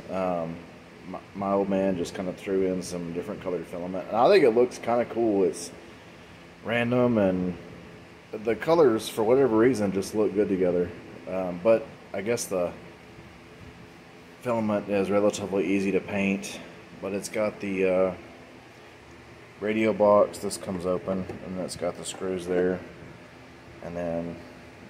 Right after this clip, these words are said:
these screws here that hold the radio box on, and it's multi-positional, and then you've got your three screws here that hold this trim piece on. And I still have to glue the, the, uh, hole together in these two spots here.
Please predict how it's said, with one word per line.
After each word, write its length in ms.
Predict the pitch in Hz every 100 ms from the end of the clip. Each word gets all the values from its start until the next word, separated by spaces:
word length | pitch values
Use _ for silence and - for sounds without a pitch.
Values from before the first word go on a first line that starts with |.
| 85
these 140 | 82
screws 560 | - 90 90 87 85 -
here 380 | - 87 87
that 100 | 85
hold 140 | 71 87
the 60 |
radio 340 | 85 85 85 82
box 340 | 82 82 -
on, 300 | 85 85 87 - - - - - - - - - - - - - - - - -
and 120 | 98
it's 160 | 98 -
multi-positional, 880 | 107 101 101 90 90 80 87 87 90 - -
and 100 | 95
then 140 | 92 87
you've 180 | 85 85
got 340 | 90 76 71
your 120 | 80
three 180 | - 92
screws 340 | 85 87 85
here 280 | - 90 87
that 160 | 85 -
hold 400 | 92 85 85 82 - - -
this 160 | 87 85
trim 280 | - 92 85
piece 280 | 90 85 -
on. 320 | 82 85 85 - - - - - - - -
And 80 | 117
I 20 |
still 260 | 113 127 123
have 120 | 123
to 80 | 110
glue 240 | 92 104
the, 160 | 98 90 - -
the, 240 | 92 90
uh, 180 | 85 85 - -
hole 260 | - 110 101
together 480 | 104 98 98 98
in 80 | 92
these 160 | 90 87
two 140 | -
spots 400 | 92 - 90 85
here. 320 | 95 90 90